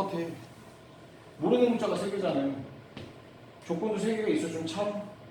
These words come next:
좋을 것 같아요. 그죠? X에다가 일 대표 보고요. X에다가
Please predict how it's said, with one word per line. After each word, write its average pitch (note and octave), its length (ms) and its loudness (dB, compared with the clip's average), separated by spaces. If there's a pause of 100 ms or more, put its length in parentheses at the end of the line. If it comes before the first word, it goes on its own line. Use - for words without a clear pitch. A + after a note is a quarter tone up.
(240)
좋을 F3 200 4
것 D#3+ 180 4
같아요. B2+ 260 -2 (120)
그죠? D3+ 280 -4 (1700)
X에다가 A#3 720 8 (2500)
일 B3 220 6
대표 A#3+ 300 10
보고요. E3 300 2 (760)
X에다가 D3 540 4